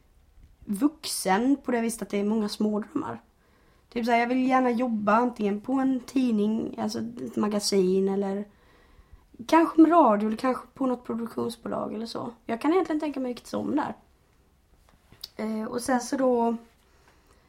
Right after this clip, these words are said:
jobba med mina böcker och bli publicerad och tjäna en liten hacka kanske vid sidan om på mina berättelser.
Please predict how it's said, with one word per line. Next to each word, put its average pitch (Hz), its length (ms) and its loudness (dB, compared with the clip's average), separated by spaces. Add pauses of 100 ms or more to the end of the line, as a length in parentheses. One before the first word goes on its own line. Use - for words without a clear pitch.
(240)
jobba 247 540 2
med 247 140 2
mina 247 200 2
böcker 226 460 -4
och 214 100 0
bli 233 260 -2
publicerad 208 1040 -4
och 226 300 -8
tjäna 277 340 -2
en 247 140 -2
liten 262 480 -4
hacka 262 320 -8
kanske 233 360 -8
vid 233 120 -8
sidan 226 340 -6
om 214 440 -4 (580)
på 226 160 0
mina 220 200 0
berättelser. 214 840 -6